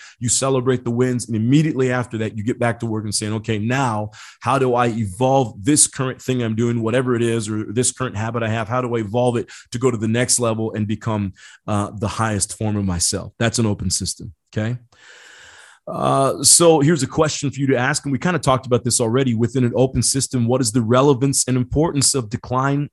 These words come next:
destruction, and death? And this is important for you to hear. Okay. Most of us want to be, as a person, an open system. Uh, I didn't go back and talk about what it means to be a team,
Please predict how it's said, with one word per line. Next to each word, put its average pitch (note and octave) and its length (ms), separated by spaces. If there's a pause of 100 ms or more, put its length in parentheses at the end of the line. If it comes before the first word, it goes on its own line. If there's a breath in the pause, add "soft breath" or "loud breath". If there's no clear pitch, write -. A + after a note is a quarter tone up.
destruction, C#3+ 540
and C#3 100
death? F3 240
And C3 100
this F3 160
is A3 120
important G3+ 400
for D#3+ 80
you F3+ 60
to E3 100
hear. F3+ 520 (360)
Okay. D3 340 (1200)
Most G3 300
of F3+ 80
us D3 120
want D3+ 440
to C3+ 120
be, A#2+ 320
as A2+ 140
a A#2 60
person, D#3+ 500
an A#2 80
open A#2+ 240
system. F#2 540 (240)
Uh, A2 200
I G#2+ 120
didn't D3+ 220
go C3 120
back A#2+ 240
and A2 100
talk A#2 200
about A#2 240
what A2+ 220
it G2+ 40
means A#2 200
to A#2 80
be G2+ 120
a G2 40
team, F#2+ 360